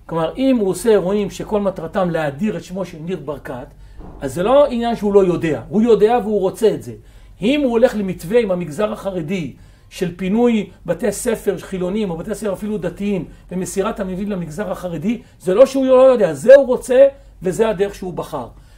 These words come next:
אני אגיד גם משהו אחד, וזה כן אני קושר את זה, ואני פונה עכשיו דרככם לציבור. הרבה יהיה תלוי באחוז ההצבעה. ככל שהחילונים, והמסורתיים, והדתיים, יצאו להצביע, ויצביעו באחוז הצבעה סביר, לא מאה אחוז,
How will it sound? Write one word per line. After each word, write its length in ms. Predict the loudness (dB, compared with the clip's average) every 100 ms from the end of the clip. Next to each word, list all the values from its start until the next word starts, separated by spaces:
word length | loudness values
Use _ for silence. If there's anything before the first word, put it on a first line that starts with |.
| -20 -10
אני 160 | -4
אגיד 240 | -2 -2 0
גם 140 | 0
משהו 320 | 0 -2 -6
אחד, 280 | -6 -6 -8 -8
וזה 220 | -12 -6 -6
כן 200 | -4 -4
אני 160 | -6
קושר 360 | -8 -6 -4 -4
את 80 | -2
זה, 140 | -2
ואני 200 | 0 -4
פונה 260 | -4 -4 -4
עכשיו 260 | -6 -8 -8
דרככם 420 | -8 -10 -10 -6
לציבור. 520 | -6 -6 -8 -4 -6 -6 -20 -20 _ -20 _
הרבה 300 | -2 4 6
יהיה 160 | 6 2
תלוי 320 | 0 0 -2
באחוז 420 | -2 -6 -6 -6
ההצבעה. 520 | -6 -8 -10 -10 -10 -12 -18 -20 -20 -20 -20 -20 -20 -8
ככל 400 | -6 4 4 4
שהחילונים, 720 | 0 -2 -2 -4 -2 -2 -4 -8 -18 -2
והמסורתיים, 760 | 0 2 0 -2 -4 -4 -6 -8
והדתיים, 880 | -12 2 6 6 4 0 -4 -4 -8 -16 -20 -20 -14 -8
יצאו 420 | -8 -4 0 4
להצביע, 520 | 4 2 -2 0 2
ויצביעו 500 | 2 -4 -4 -4 -2
באחוז 300 | -4 -6 -8
הצבעה 320 | -8 -4 -4
סביר, 540 | -4 -2 0 2 2 2
לא 180 | 0 2
מאה 200 | 0 -2
אחוז, 360 | -4 -6 -6